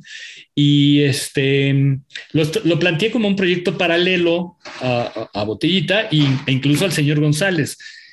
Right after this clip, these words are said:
Y tenía esta como necesidad de la que hablábamos, de salirnos del área de confort. Y dije, "¿Qué pasa si, si", yo conocí a Zaira Franco en un concierto de Frata y admi-, la admiraba su forma de cantar. Es una chava que canta,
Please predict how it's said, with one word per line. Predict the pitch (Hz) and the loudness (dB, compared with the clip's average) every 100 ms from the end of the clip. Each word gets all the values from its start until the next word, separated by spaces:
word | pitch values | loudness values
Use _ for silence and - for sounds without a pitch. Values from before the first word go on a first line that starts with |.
| - _ | -20 _
Y | - 143 147 147 147 147 156 | 0 2 4 4 4 4 2
tenía | 151 170 196 | 0 0 0
esta | 202 226 214 | 0 -2 -2
como | 190 165 | 0 2
necesidad | 151 151 147 151 165 | 2 2 2 2 2
de | 170 | 2
la | 151 131 | 0 0
que | |
hablábamos, | 139 147 151 151 131 | 0 2 2 2 0
de | |
salirnos | 127 135 156 160 139 | 0 0 2 2 2
del | 135 | 2
área | 147 151 | 2 2
de | 127 | 0
confort. | 117 110 127 127 _ - - - - - | -4 -2 -4 -4 _ -20 -20 -20 -20 -4
Y | 147 | 0
dije, | 156 170 | 0 0
"¿Qué | 214 | -2
pasa | 220 220 208 214 196 - | -2 -2 0 0 -2 -4
si, | - - 147 143 147 147 _ | -4 2 4 4 2 -2 _
si", | - - - 147 147 143 147 147 - - _ _ _ _ _ _ | -12 -6 0 2 4 4 2 -2 -16 -20 _ _ _ _ _ _
yo | 147 151 175 180 | -4 -2 0 -2
conocí | 190 160 180 | -2 0 0
a | 175 160 | 0 0
Zaira | 156 165 165 | 0 0 0
Franco | 151 156 156 | -2 -2 2
en | 151 | 2
un | |
concierto | 151 147 143 147 | 2 0 0 0
de | 117 | -2
Frata | 135 127 - 175 - - - - - - | 0 -2 -2 -6 -8 -16 -14 -14 -16 -8
y | - 139 135 | 0 2 4
admi-, | 135 135 139 135 143 | 2 2 2 2 0
la | 127 117 | -2 -2
admiraba | 113 135 160 123 110 | -2 0 0 -2 -4
su | - | -8
forma | 107 123 120 | -4 -2 -2
de | |
cantar. | 101 95 98 110 | -6 -10 -8 -6
Es | 110 - | -8 -2
una | 147 139 | 0 0
chava | 139 131 127 | 0 -2 -2
que | 110 | -6
canta, | - 117 107 127 120 104 | -6 -6 -2 -2 -2 -4